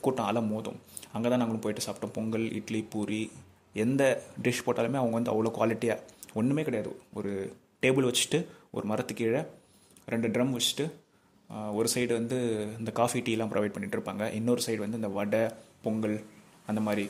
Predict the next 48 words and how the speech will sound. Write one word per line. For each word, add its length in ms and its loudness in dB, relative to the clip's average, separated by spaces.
ப்ரொவைட் 180 2
பண்ணிட்டு 280 -2
இருப்பாங்க. 300 -2
இது 180 2
நடுவும் 160 4
இல்லாம 260 4
பிரேக்ஸ்ல 460 2
வந்து 240 0
ஸ்நாக்ஸ் 340 2
அந்த 220 -2
மாதிரிலாம் 160 -2
ப்ரொவைட் 260 0
பண்ணுவாங்க. 380 -6
So 160 4
உள்ள 160 6
போகும்பொழுதே 520 2
வந்து 220 0
கமகமன்னு 500 2
இருக்கும். 300 -6
அந்த, 240 -2
அதுக்கப்புறம் 460 0
உள்ள 260 4
ஒர்க் 180 0
ஷாப் 80 4
போனதுக்கப்புறம் 440 4
தான் 160 2
அந்த 60 0
தெரியும். 400 2
அந்த 320 0
பெரம்பூர் 380 6
ஒர்க் 120 4
ஷாப் 120 4
இந்த 120 2
கேட் 260 6
உள்ள 200 6
என்ட்ரி 260 4
ஆகும்பொழுது 480 2
நம்ம 200 2
அந்த 160 2
ஸ்டூடெண்ட் 260 6
ஐ 140 6
டி 100 4
கார்டெலாம் 300 4
காமிச்சிட்டு 340 2
தான் 100 2
உள்ள 140 2
போக 140 -2
முடியும். 280 -4